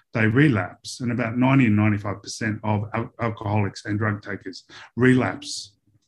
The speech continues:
when they go back into the environment. When we had the Vietnam War, there's a huge number of the vets who were addicted to drugs when they were actually over doing, um, fighting and so on, which was, you know, horrendous time. And,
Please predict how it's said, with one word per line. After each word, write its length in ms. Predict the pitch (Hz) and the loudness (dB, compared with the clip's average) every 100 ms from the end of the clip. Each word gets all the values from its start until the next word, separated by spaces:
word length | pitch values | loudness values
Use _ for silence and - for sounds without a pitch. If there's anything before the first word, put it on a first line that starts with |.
| - | -2
when 180 | 110 | 2
they 140 | 104 98 | 2 2
go 180 | 101 95 | -2 -4
back 380 | - 104 95 | -4 -4 -4
into 180 | 110 101 | -6 -6
the 120 | - 98 | -4 -4
environment. 540 | 95 110 113 95 90 _ - - - _ _ _ _ _ _ - | -2 2 2 0 -6 _ -20 -20 -20 _ _ _ _ _ _ 0
When 200 | 147 185 | 4 8
we 80 | 165 | 10
had 120 | 143 | 8
the 60 | 113 | 4
Vietnam 560 | 123 117 113 107 101 | 2 2 0 -2 0
War, 380 | 120 156 113 92 | 2 4 2 0
there's 160 | 98 107 | -4 -8
a 240 | - - | -4 4
huge 220 | 165 151 | 4 6
number 420 | 131 110 104 98 95 | 4 4 4 0 -2
of 160 | 92 | -6
the 100 | 104 | -10
vets 640 | 98 110 104 - - - - - - | -4 -4 -4 -6 -12 -12 -18 -14 0
who 260 | 120 110 | 4 6
were 140 | 110 110 | 6 4
addicted 440 | 107 123 117 101 | 4 0 -2 -10
to 120 | - | -6
drugs 440 | - 135 98 - - | 0 0 0 -6 -4
when 200 | 107 107 | 0 2
they 80 | |
were 120 | 104 101 | 2 -2
actually 300 | - - 101 | -6 -12 -8
over 260 | 98 101 95 | -6 -4 -6
doing, 400 | 95 104 98 98 - _ _ 107 | -6 -4 -2 -4 -12 _ _ -10
um, 260 | 95 90 - | -8 -10 -8
fighting 380 | 113 104 104 98 | -4 0 0 -2
and 120 | 95 | -6
so 140 | - | -8
on, 220 | 95 90 92 | -10 -8 -12
which 180 | 95 - | -14 -16
was, 220 | 95 - - _ | -18 -20 -20 _
you 60 | 113 | -4
know, 80 | 98 | 0
horrendous 560 | 110 104 110 104 95 | 0 2 2 0 -4
time. 360 | - 113 110 101 | -6 -2 -2 -2
And, 140 | 95 | -8